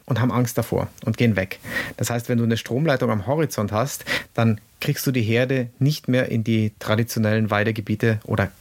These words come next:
noch schlimmer, die Kälber-, Kalbungsgebiete rein, wo sie eigentlich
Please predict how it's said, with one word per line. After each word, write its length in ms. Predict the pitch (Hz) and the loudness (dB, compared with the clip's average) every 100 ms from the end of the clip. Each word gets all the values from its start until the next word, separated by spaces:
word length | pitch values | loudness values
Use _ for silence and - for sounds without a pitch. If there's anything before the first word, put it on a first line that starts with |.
| - - | -20 0
noch 200 | 113 - | 0 2
schlimmer, 260 | 123 113 | 0 0
die 160 | 101 98 - - - - | 0 -4 -8 -20 -20 -4
Kälber-, 320 | 120 120 127 - _ | -2 0 -2 -6 _
Kalbungsgebiete 840 | - 135 139 123 - 101 104 104 | 0 2 2 0 -2 0 2 2
rein, 300 | 92 95 98 - | 2 0 0 0
wo 160 | - 101 | 0 2
sie 160 | 104 | 2
eigentlich 600 | 98 110 104 101 - - | 2 2 2 0 0 -6